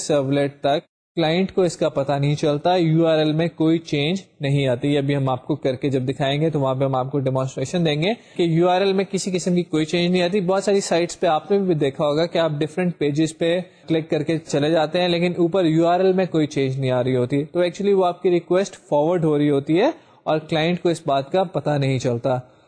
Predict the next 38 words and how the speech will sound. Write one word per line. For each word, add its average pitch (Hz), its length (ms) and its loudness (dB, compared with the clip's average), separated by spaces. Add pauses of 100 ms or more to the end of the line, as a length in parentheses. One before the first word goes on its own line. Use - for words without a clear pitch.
(200)
Request 208 480 0
object 175 400 0
is 190 160 0
available 170 500 2
to 180 140 2
the 165 80 2 (160)
called 156 320 2
resource, 175 520 0 (120)
in 156 100 0
other 151 240 2
word, 180 340 2
it 156 220 -2
remains 151 480 0
in 135 100 0
scope. 131 320 -2 (300)
تو 185 100 0
ہم 190 80 -2 (220)
ایک 202 200 0
servlet 170 440 0
سے - 120 -2
اگر 180 160 0 (100)
دوسرے 156 300 2
servlet 147 640 0
پہ 156 60 0
اپنی 156 240 -2
request 156 400 -4 (160)
forward 143 340 0
کرتے 151 340 -2
ہیں 151 280 0
تو 185 100 -2
servlet 165 640 0
two 208 160 2 (100)
کے 190 60 0
اوپر 170 400 0 (380)
request 165 460 -2
object 139 460 -2
available 131 520 2
ہوگا 131 340 0